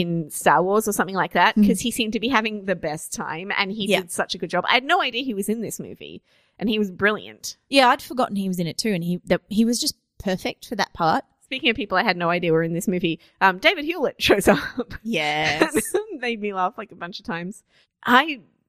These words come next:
Speaker 1: um, also think Michael Stuhlbarg looks a little bit like David Hewlett.
Speaker 2: Yeah.
Speaker 1: That was a bit, I, I, he still also kind of looks a little bit like Robin Williams to me, and I don't know why.
Speaker 2: Well, and, but see, I just didn't even, even though I'd watched Call Me By Your Name last week and I knew Michael Stuhlbarg was in this movie,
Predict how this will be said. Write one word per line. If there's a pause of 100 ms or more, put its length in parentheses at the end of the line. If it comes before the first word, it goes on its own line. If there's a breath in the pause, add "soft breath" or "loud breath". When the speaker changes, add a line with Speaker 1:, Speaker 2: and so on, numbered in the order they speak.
(180)
Speaker 1:
um,
also
think
Michael
Stuhlbarg
looks
a
little
bit
like
David
Hewlett. (500)
Speaker 2:
Yeah. (440 loud breath)
Speaker 1:
That
was
a
bit, (140)
I, (240)
I,
he
still
also
kind
of
looks
a
little
bit
like
Robin
Williams
to
me,
and
I
don't
know
why.
Speaker 2:
Well,
and, (180)
but
see,
I
just
didn't (100)
even, (240)
even
though
I'd
watched
Call
Me
By
Your
Name
last
week
and
I
knew
Michael
Stuhlbarg
was
in
this
movie,